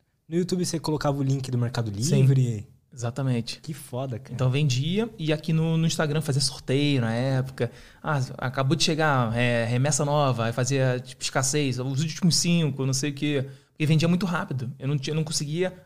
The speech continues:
Speaker 2: acompanhar o ritmo de produção. E aí, explicando o que que é esse
Speaker 1: Cara, que
Speaker 2: Dome
Speaker 1: foda.
Speaker 2: aqui, é um creme de ca-, de cabelo da Niele Gold, de
Speaker 1: <laughs>
Speaker 2: quatrocentos e vinte gramas.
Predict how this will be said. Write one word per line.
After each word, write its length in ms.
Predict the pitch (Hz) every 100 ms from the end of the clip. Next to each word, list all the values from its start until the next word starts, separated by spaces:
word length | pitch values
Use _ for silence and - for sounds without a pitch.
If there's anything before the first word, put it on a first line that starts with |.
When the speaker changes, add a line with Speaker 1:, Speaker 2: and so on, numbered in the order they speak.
| -
Speaker 2:
acompanhar 580 | 135 165 147 139 135
o 100 | 151
ritmo 240 | 147 147 156
de 80 | 135
produção. 480 | 151 - 135 123 - - _ _ _ _ _ _ _ -
E 100 | 131
aí, 80 |
explicando 440 | 143 135 165 151 175
o 40 |
que 80 | 180
que 120 | 208
é 20 |
esse 220 | 185 180 160
Speaker 1:
Cara, 200 | 143 139
que 60 |
Speaker 2:
Dome 360 | 131 151 165 147
Speaker 1:
foda. 120 | 139
Speaker 2:
aqui, 200 | 135 190 - - _
é 100 | -
um 360 | 139 151 156 156
creme 380 | - - 160 185
de 100 | 175
ca-, 200 | - 156
de 640 | 151 131 143 143 139 131 135
cabelo 500 | 139 131 139 175 202
da 120 | - 131
Niele 240 | 131 139
Gold, 440 | 131 131 151 135 - - - - 127
de 80 | 135
Speaker 1:
<laughs> 40 |
Speaker 2:
quatrocentos 580 | 147 143 - 160 175 147
e 40 |
vinte 220 | 143 165 -
gramas. 480 | 131 147 151 -